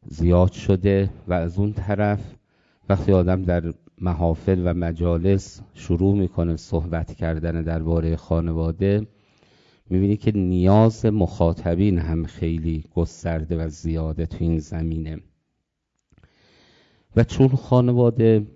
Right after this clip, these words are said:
پایه یک خان-، جامعه سالم است، یعنی هر چی خانواده آسیب ببینه شما باید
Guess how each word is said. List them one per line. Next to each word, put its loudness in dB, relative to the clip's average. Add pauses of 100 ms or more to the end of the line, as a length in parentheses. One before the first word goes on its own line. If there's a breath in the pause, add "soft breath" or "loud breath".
پایه 2
یک 0
خان-، -6
جامعه 0
سالم 0
است، -6
یعنی -2
هر -4 (120)
چی -4 (640 soft breath)
خانواده 2
آسیب 2
ببینه 2
شما -2
باید -2